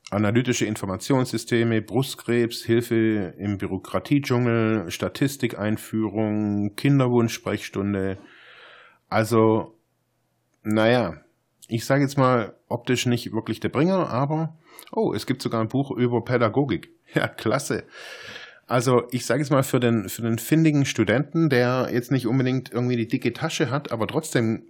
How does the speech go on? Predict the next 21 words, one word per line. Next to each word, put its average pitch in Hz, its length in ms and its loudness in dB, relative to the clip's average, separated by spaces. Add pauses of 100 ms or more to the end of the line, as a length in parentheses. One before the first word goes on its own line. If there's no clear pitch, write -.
(100)
gut 117 160 -2
lernen 117 300 0
möchte, 151 420 -2 (420)
sag 117 240 -2
ich 117 60 -4
jetzt 123 200 -4
mal, 120 280 2 (920)
kann 101 180 0
ich 85 100 -4
mir 92 120 -2
vorstellen, 107 520 -4
dass 110 140 -2
die 110 380 0 (320)
Leute 104 340 0
sich 120 180 -4
dann 120 180 -2
hier 127 360 0
sicherlich 117 380 -6
was 139 140 -2
suchen. 113 300 -2
Man, 107 240 0